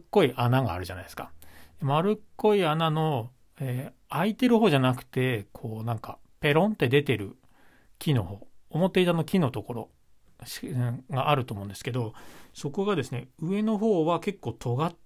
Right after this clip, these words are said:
てるように見えるんですよね。普通は、なんだろうな、この字型っていうか、そういう風に見えるんですけど、まあ、隣の楽器とかも、と見比べてみてもらってもいいと思うんですけど、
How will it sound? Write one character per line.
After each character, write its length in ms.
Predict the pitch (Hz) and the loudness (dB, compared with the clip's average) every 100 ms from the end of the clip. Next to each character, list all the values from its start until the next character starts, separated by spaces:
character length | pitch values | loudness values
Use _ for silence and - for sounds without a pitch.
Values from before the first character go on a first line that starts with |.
| - | -8
て 100 | 131 | -6
る 100 | 110 | -2
よ 120 | 113 | -4
う 40 | 104 | -4
に 40 | |
見 120 | 101 | -6
え 80 | 104 | -6
る 80 | 98 | -6
ん 40 | |
で 60 | 92 | -10
す 100 | - | -10
よ 80 | 107 | -8
ね。 240 | 123 147 - - - - _ | -8 -10 -16 -20 -20 -20 _
普 120 | _ - | _ -18
通 180 | - 202 | -6 -2
は、 480 | 202 208 208 185 - | 0 2 0 0 -8
な 180 | 165 131 | -4 -2
ん 60 | 117 | -2
だ 60 | |
ろ 100 | 98 | -6
う 40 | 98 | -12
な、 220 | 95 - - - _ | -14 -16 -20 -20 _
こ 220 | - 151 | -10 -2
の 160 | 143 151 | 0 0
字 200 | 139 143 | 0 0
型 240 | 147 156 | 0 0
っ 80 | 151 | -4
て 160 | _ 117 | _ -10
い 40 | |
う 80 | 107 | -10
か、 280 | - 95 - - - - _ _ | -8 -10 -10 -20 -20 -20 _ _
そ 220 | - 139 | -4 -2
う 40 | |
い 60 | 139 | 0
う 20 | |
風 120 | 127 139 | 0 0
に 100 | 104 | -2
見 140 | 101 | -2
え 100 | 107 | -4
る 100 | 104 | -4
ん 60 | 92 | -10
で 80 | |
す 80 | - | -14
け 100 | 127 | -12
ど、 200 | 110 90 - - | -12 -12 -18 -8
ま 100 | 123 | -8
あ、 60 | - - | -8 -8
隣 260 | 147 143 131 | -2 2 2
の 100 | 135 | 2
楽 140 | 123 | -2
器 60 | - | -2
と 100 | 117 | -6
か 80 | 98 | -6
も、 120 | 95 - - | -8 -20 -14
と 100 | 107 | -10
見 160 | 101 | -8
比 120 | 107 127 | -4 0
べ 180 | 120 | 0
て 100 | 117 | 0
み 100 | 113 | -2
て 80 | 107 | -2
も 120 | 95 | -6
ら 60 | 92 | -6
っ 40 | |
て 120 | - 101 | -10 -12
も 60 | |
い 40 | 90 | -10
い 40 | |
と 80 | 95 | -10
思 100 | 92 | -12
う 20 | |
ん 20 | |
で 60 | 85 | -14
す 80 | - | -14
け 80 | |
ど、 200 | 117 87 | -12 -12